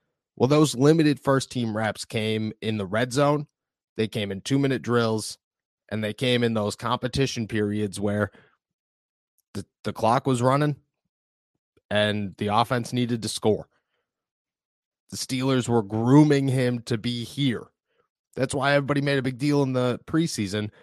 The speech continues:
when he would go down and lead two-minute drives successfully,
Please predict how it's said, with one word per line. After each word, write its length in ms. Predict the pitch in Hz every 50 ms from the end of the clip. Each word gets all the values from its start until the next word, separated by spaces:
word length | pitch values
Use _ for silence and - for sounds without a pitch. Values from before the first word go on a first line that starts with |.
| _ _ _ _ -
when 120 | - 120
he 60 | 131 123
would 140 | 123 117
go 200 | 107 135 127 127
down 340 | 123 123 120 120 123 123 120
and 120 | 117 113 117
lead 220 | 117 120 110 -
two-minute 380 | - - 131 127 127 117 110 -
drives 500 | - 135 135 135 123 117 113 113 113 -
successfully, 880 | - 123 110 - - 156 151 151 - - 113 101 101 98 110 123 135